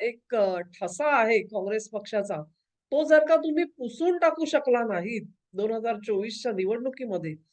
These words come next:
तर वारंवार देशाबाहेरच्या शक्ती इथे ढवळाढवळ करत राहतील याच्यामध्ये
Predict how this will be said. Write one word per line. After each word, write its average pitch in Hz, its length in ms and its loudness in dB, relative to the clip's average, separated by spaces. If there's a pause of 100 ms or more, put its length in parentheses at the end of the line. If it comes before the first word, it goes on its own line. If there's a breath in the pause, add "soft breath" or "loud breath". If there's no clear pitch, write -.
(360)
तर 285 180 6
वारंवार 247 1000 2
देशाबाहेरच्या 226 960 -4
शक्ती - 680 -10 (480)
इथे 190 280 0
ढवळाढवळ 226 760 4
करत 214 380 -2 (100)
राहतील 170 760 -8
याच्यामध्ये 180 640 -4